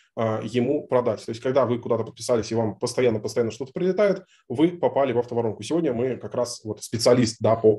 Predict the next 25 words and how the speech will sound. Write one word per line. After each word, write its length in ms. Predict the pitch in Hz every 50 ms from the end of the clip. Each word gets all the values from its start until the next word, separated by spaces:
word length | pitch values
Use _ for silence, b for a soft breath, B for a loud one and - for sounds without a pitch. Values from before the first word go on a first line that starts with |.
| -
автоворонкам. 600 | 110 104 - 113 101 104 117 143 180 180 170 - B B B B B B
Это 160 | 120 113 104
как 100 | 104 107
раз 200 | 120 113 110 -
тот 160 | - 120 117
человек, 240 | - 123 139 160 165
который 260 | 107 - 120 117 107
всё 160 | 107 - - 90
это 140 | - -
проектирует, 760 | - - 123 123 120 - - - - 131 151 151 147 147 - b b b b b b b -
а, 440 | 117 110 110 110 110 107 - - -
собирает, 640 | - - - 127 123 131 110 107 117 131 135 131 -
реализует. 640 | 113 110 117 117 117 113 101 104 117 135 147 160 - b b b b b b _
И 280 | - 127 131 127 117 113
самое 320 | - - 127 123 117 107
главное, 500 | 110 117 131 143 147 143 131 120 110 - -
ну, 480 | - 117 110 110 110 120 110 98 98 101 107 107 113 - -
делает 420 | - 117 110 127 135 123 110 110
так, 260 | - 151 180 175 -
чтобы 380 | 113 - - 127 117 117 117 113
у 120 | - 131
его 260 | 123 123 120 135 139 120
клиента 640 | 120 - 110 104 104 110 113 120 - 185 202 202 - _ _ _ _ _ 127 127 - _ 165 147
эта 240 | 147 127 123 110
воронка, 640 | 101 98 107 107 107 101 110 110 - 165 165 165